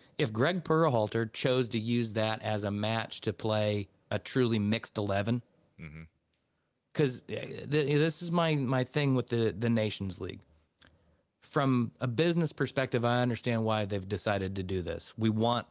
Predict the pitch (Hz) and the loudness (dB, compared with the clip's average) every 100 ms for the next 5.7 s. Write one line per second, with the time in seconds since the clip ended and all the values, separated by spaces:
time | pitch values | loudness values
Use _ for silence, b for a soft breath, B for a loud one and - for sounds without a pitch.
0 | _ _ _ - 131 123 110 107 104 101 | _ _ _ -6 -2 -2 0 0 0 0
1 | 110 104 98 92 92 - 107 104 101 95 | 0 -2 -4 -4 -4 -2 0 0 -2 -4
2 | 95 92 95 98 87 90 104 98 - 107 | -4 -4 -4 -2 -4 -2 -2 -2 -2 -2
3 | - - 113 110 - 107 76 127 113 101 | -2 -2 -2 -2 -2 -4 -2 -2 -2 -2
4 | - 117 113 104 120 117 92 107 B B | -4 -2 -2 0 0 -2 -2 -4 B B
5 | B B - 107 101 98 95 | B B -2 2 2 2 -2